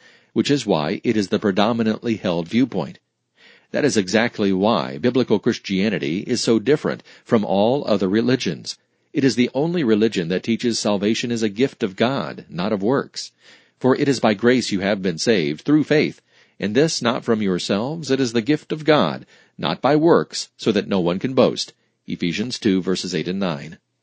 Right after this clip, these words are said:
Another reason why salvation by works is the predominantly held viewpoint is that natural or unregenerate man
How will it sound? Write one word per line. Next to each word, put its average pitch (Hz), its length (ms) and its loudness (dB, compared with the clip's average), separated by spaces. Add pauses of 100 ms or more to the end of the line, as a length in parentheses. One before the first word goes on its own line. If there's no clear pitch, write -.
(440)
Another 165 320 2
reason 117 320 0
why 78 360 0
salvation 120 540 2
by 95 140 4
works 92 460 0
is 98 140 -2
the 104 100 0
predominantly 110 800 -2
held 110 260 0
viewpoint 107 560 -2 (480)
is 113 200 2
that 87 200 2
natural 120 640 0
or 107 240 4
unregenerate 117 720 0
man 85 460 -6